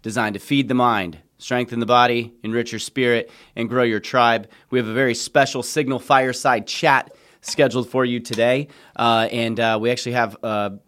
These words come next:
what, what do you wanna call yourself, Chase? I mean, you're a business partner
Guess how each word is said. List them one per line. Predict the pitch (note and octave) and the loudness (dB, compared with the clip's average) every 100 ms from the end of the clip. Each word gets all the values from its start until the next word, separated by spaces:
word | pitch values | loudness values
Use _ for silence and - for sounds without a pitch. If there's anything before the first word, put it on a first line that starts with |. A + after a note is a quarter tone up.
| _ _ _ _ _ | _ _ _ _ _
what, | G#2 A#2 | -8 -6
what | B2+ | -6
do | C3+ | -4
you | |
wanna | C3 B2 | -2 -4
call | A#2 A2 | -2 -2
yourself, | G2+ F#2+ F#2 F2+ | -2 -4 -6 -6
Chase? | - F#2+ F#2+ | -6 -6 -6
I | G2 | -8
mean, | G2+ G2 | -6 -4
you're | G2+ | -6
a | |
business | F2+ A#2+ A2+ A#2+ - | -2 -4 -2 -6 -4
partner | - A#2 A#2 A#2 A2+ | 0 0 0 -2 -2